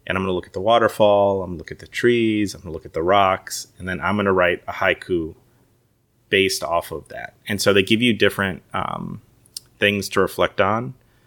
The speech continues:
and then you have, like, three options for each of the lines, 'cause there's three lines in haiku. And so, like, I, one of the first ones was, like, serenity,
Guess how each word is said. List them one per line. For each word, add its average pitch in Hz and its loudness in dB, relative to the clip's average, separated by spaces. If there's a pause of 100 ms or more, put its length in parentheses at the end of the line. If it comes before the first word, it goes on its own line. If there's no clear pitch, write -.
(460)
and 107 2
then 95 2
you 113 2
have, 113 2
like, 95 2
three 101 0
options 95 -4 (420)
for - 2
each 104 0
of 95 -4
the 85 6 (720)
lines, 85 -2 (760)
'cause 95 -12
there's 92 0
three 95 2
lines 82 -2
in 87 -8
haiku. 90 0 (120)
And 95 -2
so, 87 4 (1300)
like, 95 -2 (300)
I, 107 2
one 113 4
of 120 2
the 117 6
first - 2
ones 101 -2
was, 95 0
like, 90 2
serenity, 78 -2